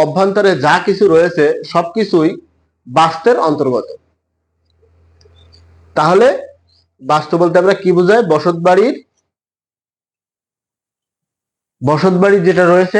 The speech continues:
আমরা যেখানে বসবাস করি, সেই বসত বাড়িকেই আমরা বাস্তু বোঝাই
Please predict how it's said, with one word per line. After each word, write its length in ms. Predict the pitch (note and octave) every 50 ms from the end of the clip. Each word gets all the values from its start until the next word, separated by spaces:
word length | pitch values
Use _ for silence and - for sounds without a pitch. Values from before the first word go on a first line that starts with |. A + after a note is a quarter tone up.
| A3 F#3
আমরা 120 | E3 E3
যেখানে 240 | D#3+ D#3 D#3+ F3 F3 D#3 D3
বসবাস 340 | D3 D3+ F3+ F3+ F#3 F3+ F3+ -
করি, 180 | F#3 F3+ F#3+ G#3+ C#4 - - _ _ _ _ _ -
সেই 220 | - - F3+ F3+ F3+ D3+
বসত 220 | C#3+ C#3 - E3+ D#3+ D3+
বাড়িকেই 360 | D#3+ D#3 D#3+ D#3+ E3 F#3 F3+ E3+
আমরা 240 | D#3 D#3+ E3 F3 G3+ A#3+ - - - _ _ _ - B2+
বাস্তু 280 | D3 D#3 D#3 - - E3+
বোঝাই 360 | D#3+ D#3+ E3 D#3+ F3 F#3+ G#3